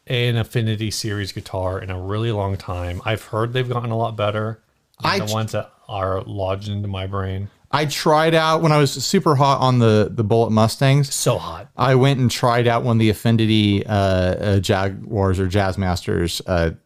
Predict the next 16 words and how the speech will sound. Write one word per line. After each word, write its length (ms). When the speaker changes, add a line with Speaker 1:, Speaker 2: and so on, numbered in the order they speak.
Speaker 2:
that's 200
not 220
from 140
this 180
line, 200
but 100
from 120
the 60
previous 520
line. 300
I 40
tried 220
it 140
in 80
a 80
store, 480